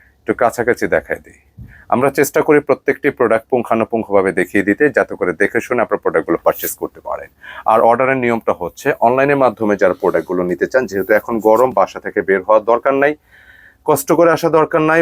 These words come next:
সারা বাংলাদেশের যে কোনো জায়গায় বসে হোম ডেলিভারির ব্যবস্থা আছে। আপনারা বাসায় বসে সুন্দর সুন্দর এই প্রোডাক্টগুলো নিতে হলে অর্ডারটা করবেন। বিশেষ করে আমাদের YouTube-এ যারা দেখতেছেন, YouTube-এ দুটি নম্বর থাকে, দুটিতে ইমো, WhatsApp করা যে কোনো একটি কানেক্ট করে আপনার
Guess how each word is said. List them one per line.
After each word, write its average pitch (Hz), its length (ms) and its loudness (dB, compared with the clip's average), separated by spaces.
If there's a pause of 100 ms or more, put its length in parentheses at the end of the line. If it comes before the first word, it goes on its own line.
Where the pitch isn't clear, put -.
(140)
সারা 143 180 2 (160)
বাংলাদেশের 139 480 2 (120)
যে 202 80 6 (100)
কোনো 170 200 2
জায়গায় 131 240 4
বসে 123 200 -2
হোম 113 200 -2
ডেলিভারির 113 520 0
ব্যবস্থা 98 340 0 (120)
আছে। - 200 -4 (480)
আপনারা 107 260 0 (100)
বাসায় 139 300 2
বসে 143 260 -4
সুন্দর 120 260 -6
সুন্দর 107 240 -2
এই - 100 -4
প্রোডাক্টগুলো 101 380 0 (100)
নিতে 127 240 2
হলে 135 180 2 (140)
অর্ডারটা 104 300 0 (100)
করবেন। 104 280 0
বিশেষ - 240 -14
করে 101 180 0
আমাদের 98 260 0
YouTube-এ 135 340 2
যারা 135 220 4
দেখতেছেন, 139 400 -2 (440)
YouTube-এ 113 340 2
দুটি 120 220 4
নম্বর 131 260 2
থাকে, - 160 2 (120)
দুটিতে 113 300 0
ইমো, 113 180 0
WhatsApp 95 340 -2
করা 95 120 4 (140)
যে 151 160 4
কোনো 143 200 2
একটি - 120 -6 (100)
কানেক্ট 104 320 0
করে 120 160 4 (960)
আপনার 135 220 0